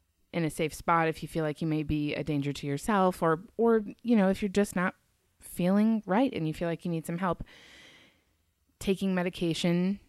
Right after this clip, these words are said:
can be like using a pair of crutches. And as your situation improves, or as you learn to find a different perspective, or whatever else happens on your journey, you can wean off of them or do whatever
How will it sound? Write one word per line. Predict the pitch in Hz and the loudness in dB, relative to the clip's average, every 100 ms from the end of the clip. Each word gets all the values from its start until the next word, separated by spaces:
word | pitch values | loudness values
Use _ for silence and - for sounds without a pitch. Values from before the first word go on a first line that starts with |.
| _ _ _ _ _ - | _ _ _ _ _ 0
can | 190 | 0
be | 175 180 180 | 2 0 0
like | 165 160 - | 0 -2 -4
using | 175 175 175 | -6 -2 0
a | |
pair | 180 170 | 0 0
of | 165 | -2
crutches. | - 147 165 170 185 - - _ - | -6 -6 -2 -4 -4 -12 -18 _ -8
And | 180 165 - - | -6 -6 -8 -6
as | 170 165 165 - | -2 0 -2 -2
your | 165 156 | -2 -2
situation | - 160 160 151 147 160 | -4 -6 -2 -2 0 -2
improves, | 151 - 147 151 156 | -2 -2 -4 -4 -4
or | 151 | -4
as | 151 151 156 | -2 -2 -2
you | 151 | -2
learn | 151 147 | -2 -2
to | 156 | -6
find | - 151 147 | -6 -6 -4
a | |
different | 151 147 - | -6 -6 -8
perspective, | 147 - 143 - 143 - | -10 -8 -8 -6 -6 -6
or | 135 135 143 _ - - - - - _ _ _ - | -8 -8 -12 _ -20 -20 -20 -20 -20 _ _ _ 0
whatever | 160 156 156 | 2 2 2
else | 147 - | 0 0
happens | 160 156 151 151 - - - | 0 0 0 -2 -4 -8 -2
on | 165 | 0
your | 156 | 0
journey, | 156 151 143 143 165 - _ _ _ _ _ _ _ _ _ - | 0 -2 0 0 -2 -6 _ _ _ _ _ _ _ _ _ -4
you | 175 | -4
can | 170 165 156 151 - _ - | 0 0 0 -2 -10 _ -4
wean | 170 165 | 0 0
off | 151 143 156 | -2 -4 -8
of | 143 | -6
them | 151 147 | -4 -2
or | 143 139 143 143 - - | 0 0 -2 -6 -16 -4
do | 165 | 0
whatever | 147 143 143 147 | 0 0 -4 -4